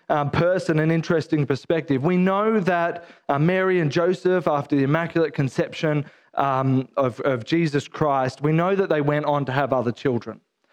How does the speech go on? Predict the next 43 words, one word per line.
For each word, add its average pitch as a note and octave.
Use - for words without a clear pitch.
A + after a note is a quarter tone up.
Now, D3+
if D3+
that's E3+
new F#3
to F3
you, F3
if C3
you D3
look D#3
at D3+
Matthew D#3
thirteen, D3
um, C3+
in C#3+
verse G#3+
fifty-eight, E3
when D3+
Jesus F#3+
is D#3+
teaching F#3
in D#3+
his D3
hometown D#3
of C3+
Nazareth, D3+
the E3+
people G#3
begin F#3
to E3+
question E3
who C#3+
he C3+
is. -
The, E3
they F3+
ke-, E3+
begin F3+
to D#3
challenge E3+
who E3
he C#3
is, C#3
and C#3+